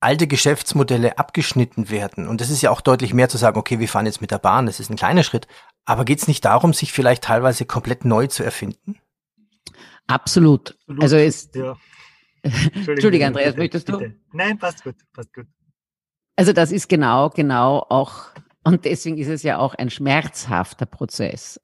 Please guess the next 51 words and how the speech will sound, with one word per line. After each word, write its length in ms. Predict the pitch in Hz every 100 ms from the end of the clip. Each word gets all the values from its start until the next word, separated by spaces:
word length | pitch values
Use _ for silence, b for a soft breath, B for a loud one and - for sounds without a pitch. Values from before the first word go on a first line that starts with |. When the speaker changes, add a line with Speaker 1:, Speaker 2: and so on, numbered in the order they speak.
| B B B
Speaker 2:
Wenn 160 | 156 175
das 120 | 170
alles 380 | - 147 160 -
so, 300 | 147 131 -
so 200 | - 151
easy 500 | 160 165 151 156 -
und 160 | 147
super 440 | 147 151 135 165 143
und 140 | 139
leicht 340 | 123 110 135 -
sind 120 | 147
und 160 | 131 -
leicht 400 | - 131 143 -
wäre 300 | 147 143 156
und 100 | 147
am 80 | 143
Schluss 260 | 131 160 143
sind 120 | 156
alle 240 | 107 123 135
fröhlich 600 | - 131 151 165 - - b b b
und 160 | 147 147
halten 320 | 135 139 151
sich 220 | 147 143
an 80 | 131
den 240 | 131 -
Händen 400 | 147 147 160 170
und 300 | 147 147 -
geben 200 | - 151
sich 160 | 139 139
Blumensträuße 760 | 175 202 170 - 120 123 131 156
ins 260 | 165 160
Haar, 300 | 143 127 170 - B B -
dann 160 | 139
wäre 80 | 127
es 60 | 131
ja 80 |
keine 260 | 127 123 127
Herausforderung. 960 | 117 110 110 123 - - 139 143 - 180 b b b b
Und 200 | - 160
dann 120 | 165 131
täten 360 | 160 170 156
wir 120 | 147
uns 120 | 139 127
ja 120 | 127
auch 80 | 123
nicht 240 | 139 -
so 180 | 131 95
hart 300 | 104 165 -
zum 320 | - 139 120
Teil 260 | 117 101 107
damit. 300 | 120 -